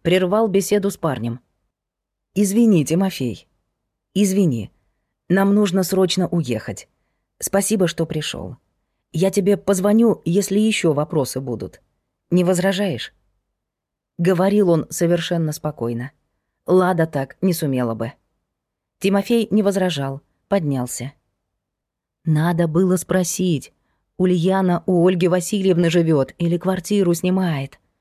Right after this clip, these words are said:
шепотом подсказала Лада, когда за парнем закрылась дверь.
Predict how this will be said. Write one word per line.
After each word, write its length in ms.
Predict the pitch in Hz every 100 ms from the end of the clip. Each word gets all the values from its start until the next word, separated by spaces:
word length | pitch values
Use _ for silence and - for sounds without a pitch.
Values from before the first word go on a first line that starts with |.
| _ _ _ _ -
шепотом 520 | - 190 185 175 165
подсказала 560 | 175 - 185 175 190
Лада, 420 | 190 226 208 147 - _ _
когда 320 | - 175 196
за 140 | 185 190
парнем 500 | 185 208 214 180 170
закрылась 560 | 151 165 165 175 170 160
дверь. 340 | 135 123 95